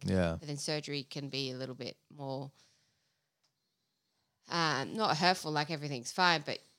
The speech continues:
Speaker 2: it could cause, like,
Speaker 1: Yeah,
Speaker 2: harm
Speaker 1: other
Speaker 2: for you to
Speaker 1: issues.
Speaker 2: get,
Speaker 1: Yeah,
Speaker 2: yeah,
Speaker 1: yeah,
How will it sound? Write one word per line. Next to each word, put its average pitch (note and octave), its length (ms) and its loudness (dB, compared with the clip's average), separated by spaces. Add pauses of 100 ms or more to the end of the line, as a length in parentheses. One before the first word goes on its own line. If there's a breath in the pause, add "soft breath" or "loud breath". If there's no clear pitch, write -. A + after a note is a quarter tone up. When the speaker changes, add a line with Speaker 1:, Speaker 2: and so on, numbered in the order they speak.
(120)
Speaker 2:
it - 140 -14
could D3+ 320 -6
cause, C#3+ 680 -4 (140)
like, C#3+ 180 -6
Speaker 1:
Yeah, F#2+ 100 4
Speaker 2:
harm G2 80 8
Speaker 1:
other F2 160 6
Speaker 2:
for E2+ 60 2
you E2 100 0
to - 80 -2
Speaker 1:
issues. - 160 2
Speaker 2:
get, - 80 -2
Speaker 1:
Yeah, - 80 2
Speaker 2:
yeah, - 200 0
Speaker 1:
yeah, - 80 -2